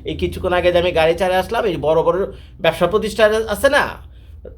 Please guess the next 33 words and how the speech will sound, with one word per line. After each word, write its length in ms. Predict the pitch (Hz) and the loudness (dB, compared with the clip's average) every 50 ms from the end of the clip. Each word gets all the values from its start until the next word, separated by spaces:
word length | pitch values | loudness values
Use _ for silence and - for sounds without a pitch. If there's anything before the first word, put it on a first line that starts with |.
| - | -8
আমি 160 | 147 - 175 | -4 -2 -2
তো 80 | 185 240 | -2 0
একটা 140 | 214 233 202 | 0 0 0
হাইওয়ে 340 | 170 185 190 208 214 214 214 | 4 4 4 6 6 6 6
দিয়ে 120 | 226 208 | 6 4
গাড়ি 200 | 175 170 165 165 | 4 4 2 2
চালিয়ে 260 | 165 175 160 156 147 | 2 2 2 2 2
আসলাম, 320 | 143 - 135 123 120 117 117 | 2 -2 -4 -6 -8 -8 -6
তো 320 | 160 156 156 156 156 151 | -4 -2 -2 0 0 2
রাস্তার 380 | 160 185 180 - - 185 180 170 | 2 2 2 4 4 2 2 2
দুই 100 | 208 202 | 0 0
পাশে 240 | 202 190 180 190 | 0 0 -2 0
তো 100 | 160 185 | -4 -2
বড় 200 | 165 175 180 175 | 2 4 4 4
বড় 160 | 160 185 196 180 | 4 4 2 4
ব্যবসা 280 | 180 180 170 - 175 | 2 0 0 -2 -4
প্রতিষ্ঠান 400 | - 180 185 175 180 - 185 175 | -4 -4 -6 -6 -6 -6 -4 -4
আছে, 180 | 170 175 170 180 | -2 -2 0 0
এবং 140 | 180 175 170 | -2 -2 -2
তারা 180 | 160 147 156 175 | -2 -2 -2 -2
খুব 180 | 170 - 185 147 | -2 -4 -4 0
গর্বের 320 | 127 156 160 151 175 175 | 2 2 2 2 0 -2
সাথে 200 | - 185 180 - | -2 -2 -2 0
আমেরিকার 380 | - 160 147 143 156 151 175 165 - | 0 0 0 -2 0 0 -2 -2 0
পতাকা 500 | 190 202 202 202 185 185 160 139 - - - - - - - - - - - - - - | -2 0 0 0 -2 0 0 0 0 -4 -10 -18 -20 -20 -20 -20 -20 -20 -20 -20 -8 2
টাঙিয়ে 240 | - 190 196 190 175 | 2 4 6 6 6
রাখে, 240 | 151 127 - - 87 - - - - - - - | 4 2 0 -8 -14 -18 -20 -20 -20 -20 -10 -8
পতাকা 340 | 151 147 160 180 208 294 | -6 -4 -4 -2 0 0
টাঙিয়ে 300 | 285 - 214 185 165 165 | 0 0 0 0 2 0
রাখে, 220 | 135 120 107 117 123 | 0 0 -4 -6 -8
এটা 180 | 151 - 220 | -2 2 4
আমেরিকার 340 | 220 202 196 180 180 190 170 | 4 6 4 2 2 0 -2
কালচার, 340 | - 170 139 - - 113 95 | 0 -2 -4 -4 -4 -10 -14